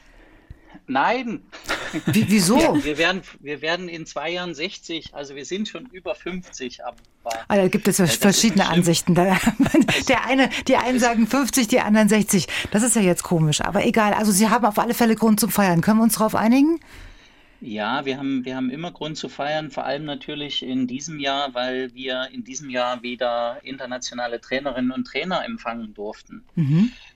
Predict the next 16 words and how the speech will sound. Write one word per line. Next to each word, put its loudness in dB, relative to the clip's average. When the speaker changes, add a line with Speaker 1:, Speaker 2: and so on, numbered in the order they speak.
Speaker 1:
Nachdem -2
wir 0
ja, 0
ähm, -8
äh, -8
Corona-bedingt, -6
äh, -4
anderthalb -6
Jahre -6
oder -8
drei -8
Semester, -4
äh, -10
nur -6
online -4
gearbeitet -8